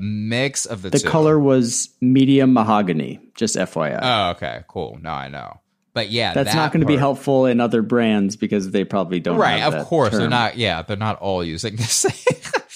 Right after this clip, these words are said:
Speaker 1: Which, huh, it's almost like if they just used a number system and we're all forced to use the same number system, no one would have this problem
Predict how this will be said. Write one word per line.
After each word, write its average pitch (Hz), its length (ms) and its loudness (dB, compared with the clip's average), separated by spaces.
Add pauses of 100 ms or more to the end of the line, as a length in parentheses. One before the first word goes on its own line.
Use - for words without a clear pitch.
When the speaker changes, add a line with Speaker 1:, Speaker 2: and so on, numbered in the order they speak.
(440)
Speaker 1:
Which, 220 380 0 (100)
huh, 170 580 0
it's 185 180 0
almost 254 240 -2
like 208 140 -2
if 175 100 -4
they 160 100 -2
just 139 220 -4
used 131 320 -2
a 110 100 0
number 123 420 2
system 92 500 0
and 101 120 -2
we're 95 120 2
all 95 120 4
forced - 420 -2
to 104 80 2
use 95 220 0
the - 80 -8
same 87 280 0
number 104 280 0
system, 90 640 -6
no 95 160 0
one 101 180 0
would 95 100 -4
have 92 180 2
this 95 160 -8
problem 90 760 0